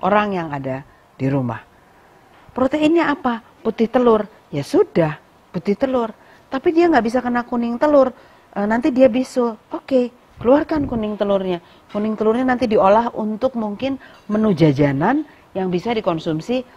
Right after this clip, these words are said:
oleh orang tua atau oleh anak-anak yang lain. Tapi kalau juga tidak bisa, "Oh, kami sekeluarga alergi kuning telur." Padahal sekarang nyari protein agak susah nih. Kita butuh putih telur. Nggak apa-apa.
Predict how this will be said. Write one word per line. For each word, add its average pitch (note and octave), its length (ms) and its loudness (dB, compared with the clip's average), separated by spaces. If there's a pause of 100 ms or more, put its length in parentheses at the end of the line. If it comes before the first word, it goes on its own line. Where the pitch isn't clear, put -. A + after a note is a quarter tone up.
(140)
oleh G3 240 0
orang D3 320 -4
tua C#3+ 480 -2 (320)
atau A#3+ 400 0
oleh F#3+ 240 0 (400)
anak-anak D3+ 480 -6 (640)
yang F#3+ 160 2
lain. E3+ 280 0 (280)
Tapi F#4 240 0
kalau F#4 240 0
juga C4 240 2
tidak F#3 240 -2
bisa, F#3+ 240 -4
"Oh, C4+ 80 -4
kami D4 240 -2
sekeluarga B3+ 600 -2
alergi A#3 440 -4
kuning G#3+ 320 -6
telur." G#3+ 320 -6 (360)
Padahal G#3+ 400 -2
sekarang B3+ 360 -4
nyari G3 200 -4
protein G3 480 -6 (320)
agak G#3 240 2
susah A#3+ 280 0
nih. A3+ 240 -2 (280)
Kita G#3+ 160 -2
butuh A#3 240 6
putih A3 240 0
telur. G#3+ 320 -2 (160)
Nggak G#3 160 -6
apa-apa. C4 440 -4